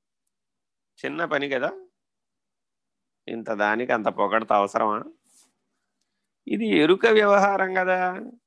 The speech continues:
ఇది లేనిది కదా అన్నాడు వేదవ్యాసుడు. చూడండి, ఎవరన్నారండి?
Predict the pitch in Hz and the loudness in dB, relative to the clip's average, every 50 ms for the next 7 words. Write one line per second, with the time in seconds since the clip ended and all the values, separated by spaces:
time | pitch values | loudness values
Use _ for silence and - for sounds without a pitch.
0 | _ _ _ _ _ _ _ _ _ _ _ _ _ _ _ _ _ _ _ _ | _ _ _ _ _ _ _ _ _ _ _ _ _ _ _ _ _ _ _ _
1 | _ _ _ _ _ _ _ _ - 180 185 190 170 135 127 127 135 151 170 190 | _ _ _ _ _ _ _ _ -12 -10 -8 -8 -8 -4 -2 0 2 4 4 4
2 | 202 208 190 202 196 190 190 190 185 185 180 180 185 185 185 190 196 - - 226 | 2 0 0 0 0 0 0 2 2 2 2 2 2 0 -4 -6 -10 -14 -16 -20
3 | 226 _ _ _ _ _ _ _ _ _ _ _ _ _ _ _ _ _ _ _ | _ _ _ _ _ _ _ _ _ _ _ _ _ _ _ _ _ _ _ _
4 | _ _ _ _ _ _ _ _ _ _ _ _ _ _ _ _ _ _ _ _ | _ _ _ _ _ _ _ _ _ _ _ _ _ _ _ _ _ _ _ _
5 | _ _ _ _ _ 147 139 131 120 117 123 151 170 143 117 107 107 98 92 87 | _ _ _ _ _ -6 -6 -4 -4 -4 -2 0 0 0 0 -2 -4 -6 -8 -8
6 | 82 - - - _ _ _ _ _ _ _ _ _ _ _ _ _ _ _ _ | -12 -14 -16 -20 _ _ _ _ _ _ _ _ _ _ _ _ _ _ _ _
7 | _ _ _ _ _ _ _ _ _ _ _ _ _ - 110 104 95 85 - _ | _ _ _ _ _ _ _ _ _ _ _ _ _ -10 -10 -10 -10 -12 -14 _
8 | _ _ _ _ _ _ _ _ _ _ _ _ _ _ _ _ _ _ _ _ | _ _ _ _ _ _ _ _ _ _ _ _ _ _ _ _ _ _ _ _
9 | _ _ _ _ _ _ _ _ _ _ _ _ _ _ _ - 143 160 180 190 | _ _ _ _ _ _ _ _ _ _ _ _ _ _ _ 0 2 4 4 4
10 | 185 196 185 185 190 185 175 165 165 180 - 440 440 | 4 2 0 0 0 0 0 -2 -4 -6 -8 -10 -10